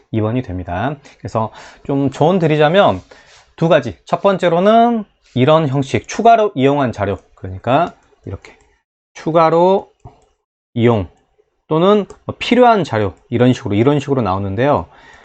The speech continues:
첫 번째로는 여기서는 체크할 게, 첫 번째로는 자료의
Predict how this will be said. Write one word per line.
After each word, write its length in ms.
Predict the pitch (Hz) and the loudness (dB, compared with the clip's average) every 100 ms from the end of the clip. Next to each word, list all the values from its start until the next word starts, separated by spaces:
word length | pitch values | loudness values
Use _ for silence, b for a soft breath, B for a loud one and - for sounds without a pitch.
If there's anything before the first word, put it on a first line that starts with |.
| b | b
첫 200 | - 175 | -10 -2
번째로는 640 | 214 202 190 185 185 185 160 | 0 0 0 0 0 0 2
여기서는 340 | 127 135 139 | 2 2 -4
체크할 420 | 139 151 160 143 | -4 -6 -2 -2
게, 280 | 139 147 131 | 0 0 0
첫 140 | - 131 | -4 -6
번째로는 800 | 139 123 107 117 160 190 202 196 _ b b b _ | -4 -2 -2 -2 -2 -2 -2 -6 _ b b b _
자료의 560 | - 117 131 165 190 | -4 -2 0 2 0